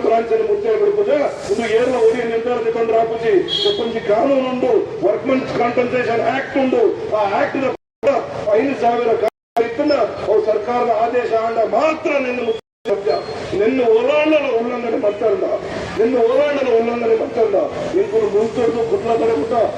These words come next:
ಪಾದಯಾತ್ರೆ ಬರ್ತದೆ, ನಿಗ್ರಹ ಗುತ್ತಿಗೆ ಮಾಡೋರಲ್ಲ. ಪಾದಯಾತ್ರೆ ಬರ್ತದೆ, ಖಾಲಿ ಬೆಟ್ಟ ಇಡೀ ಜಿಲ್ಲದ, ಇಡೀ ಜಿಲ್ಲದ ಎರಡು ಲಕ್ಷದ ಮಿತ್ತು ಪಟ್ಟಿನ ಚಿತ್ರ ಇಡೀ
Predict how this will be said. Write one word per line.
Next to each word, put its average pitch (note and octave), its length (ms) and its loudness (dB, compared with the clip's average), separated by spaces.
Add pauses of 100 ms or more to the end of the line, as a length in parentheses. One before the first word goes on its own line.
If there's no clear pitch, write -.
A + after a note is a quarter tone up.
(200)
ಪಾದಯಾತ್ರೆ C4 840 0
ಬರ್ತದೆ, B3 320 -2
ನಿಗ್ರಹ A3+ 400 -2
ಗುತ್ತಿಗೆ A#3+ 340 -4
ಮಾಡೋರಲ್ಲ. G#3+ 500 0 (600)
ಪಾದಯಾತ್ರೆ B3 560 -2 (100)
ಬರ್ತದೆ, C#4 320 -2 (360)
ಖಾಲಿ A3+ 340 0
ಬೆಟ್ಟ A#3 180 -2 (1300)
ಇಡೀ C#4+ 160 2 (180)
ಜಿಲ್ಲದ, C#4+ 360 2 (480)
ಇಡೀ E4+ 160 2 (160)
ಜಿಲ್ಲದ C4+ 320 -2 (160)
ಎರಡು B3+ 260 0
ಲಕ್ಷದ B3+ 480 0
ಮಿತ್ತು D#4+ 280 0
ಪಟ್ಟಿನ C4+ 280 -2 (140)
ಚಿತ್ರ B3 180 -2 (440)
ಇಡೀ C4 120 -4